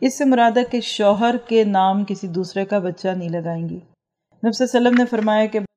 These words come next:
بدبخت ہے وہ عورت جو کسی دوسرے کا بچہ اپنے خاندان میں لے آئے، یعنی تعلقات کسی غیر سے رکھے۔ شادی شدہ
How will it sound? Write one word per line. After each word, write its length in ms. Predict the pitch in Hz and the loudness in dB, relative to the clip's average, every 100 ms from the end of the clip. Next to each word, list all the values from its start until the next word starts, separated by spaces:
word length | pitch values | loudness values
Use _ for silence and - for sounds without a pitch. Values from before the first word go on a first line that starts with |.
| _ - | _ -4
بدبخت 560 | 196 202 170 220 - | -4 -2 -2 -4 -2
ہے 60 | 240 208 | -2 0
وہ 180 | 208 | 4
عورت 320 | 202 202 226 202 | 4 4 0 0
جو 80 | 226 - | 0 0
کسی 300 | 240 233 262 | -4 0 -2
دوسرے 500 | 196 208 208 214 247 | -2 -2 -2 2 2
کا 160 | 247 226 | 2 0
بچہ 540 | 208 202 - 220 247 | 0 -2 0 0 0
اپنے 380 | - 202 190 208 | -2 -4 0 -2
خاندان 420 | 208 190 190 185 | 0 -2 0 0
میں 180 | 190 190 | 0 -2
لے 180 | 185 180 | -2 -2
آئے، 120 | 185 - _ _ _ 208 | -4 -8 _ _ _ -4
یعنی 200 | 208 220 | 0 2
تعلقات 600 | 214 214 220 220 226 226 | 2 2 2 2 0 -2
کسی 280 | 226 226 | -2 0
غیر 180 | 190 196 | 2 0
سے 220 | 196 233 | 0 -2
رکھے۔ 360 | 220 220 - 254 269 _ _ _ _ - | 0 -2 0 0 -2 _ _ _ _ -18
شادی 300 | - 202 185 | -2 -2 0
شدہ 320 | 196 190 208 | -2 -2 2